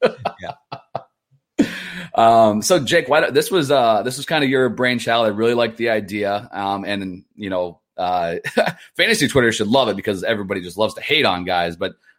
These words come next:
Speaker 1: trying to
Speaker 2: Yeah.
Speaker 1: take this, you know, be reasonable about this, but why don't you just kinda set the table for everybody and then just kinda roll right into your list here? 'Cause we got about, uh, a couple handfuls of players here that we're gonna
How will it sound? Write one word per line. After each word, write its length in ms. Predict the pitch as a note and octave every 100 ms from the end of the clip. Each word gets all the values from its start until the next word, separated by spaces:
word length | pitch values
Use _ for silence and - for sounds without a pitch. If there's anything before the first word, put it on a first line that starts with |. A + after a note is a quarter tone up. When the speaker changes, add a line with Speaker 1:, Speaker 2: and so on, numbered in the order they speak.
| -
Speaker 1:
trying 180 | - G#3+
to 60 | F#3
Speaker 2:
Yeah. 60 |
Speaker 1:
take 220 | E3 D#3+
this, 220 | D3+ D3+ -
you 80 |
know, 140 | C3 A#2+
be 100 | C#3+
reasonable 460 | A#2 A2+ A2+ A2
about 320 | G#2+ G#2 G#2+ G#2+
this, 160 | A2
but 140 | A2+ A2
why 100 | C#3
don't 120 | E3
you 80 | E3
just 120 | C#3
kinda 160 | D3+
set 200 | - C#3
the 60 | C3+
table 300 | D3 C#3 C3+
for 140 | -
everybody 520 | B2+ B2 A2 A#2 A#2 A2+
and 100 | A2
then 120 | G#2+
just 160 | G#2+
kinda 180 | - A#2
roll 300 | G#2 B2+ B2+
right 140 | B2 B2+
into 180 | C3
your 120 | A2+ A2+
list 220 | B2+ -
here? 160 | G#2+
'Cause 220 | - G2+ - _ _
we 120 | - A#2+
got 120 | B2+
about, 400 | A2+ A2+ A2 -
uh, 280 | G#2 G2+ G2
a 20 |
couple 200 | B2 A2+
handfuls 320 | B2 A#2+ A#2
of 80 | G#2
players 340 | B2 B2 A2
here 160 | A2+ A#2
that 100 | G2+
we're 140 | G2+
gonna 240 | G2+ F#2